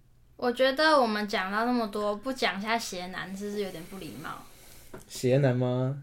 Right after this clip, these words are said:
Speaker 2: 邪男就是他演，呃，反正邪男他是一个韩国人，也是卢卡斯凯出身的。我先稍微讲一下别人不知道他的故事，这样。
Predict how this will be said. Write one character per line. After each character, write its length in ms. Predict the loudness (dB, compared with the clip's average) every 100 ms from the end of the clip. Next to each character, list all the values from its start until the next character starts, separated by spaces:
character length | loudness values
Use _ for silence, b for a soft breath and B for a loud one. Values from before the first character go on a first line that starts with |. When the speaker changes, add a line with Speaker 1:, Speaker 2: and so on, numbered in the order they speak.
| -12
Speaker 2:
邪 280 | 0 6 8
男 540 | 10 8 6 4 0
就 140 | 2 2
是 280 | 4 4 6
他 180 | 6
演， 500 | 8 8 6 0 -6 -12 -20 -20 -14 -4
呃， 420 | -2 -2 -4 -2
反 140 | 6
正 80 | 8
邪 180 | 10 10
男 200 | 10 4 -2 -14
他 400 | -8 4 8 8
是 160 | 6 4
一 20 |
个 60 | 4
韩 160 | 2
国 140 | 2 0
人， 200 | 0 -6 -2
也 100 | 0
是 160 | 4
卢 120 | 6 6
卡 120 | 4
斯 100 | 4
凯 160 | 4
出 200 | 2 0
身 220 | -4 -4 -6
的。 120 | -10 b b b b b b b
我 100 | 4
先 220 | 6 6 4
稍 180 | 8 10
微 160 | 10
讲 220 | 8 4
一 40 | 2
下 260 | 2 2
别 140 | 6 6
人 80 | 8
不 60 |
知 80 | 8
道 40 |
他 100 | 6
的 60 | 4
故 200 | 0 -4
事， 200 | -4 -6
这 80 | -6
样。 180 | -6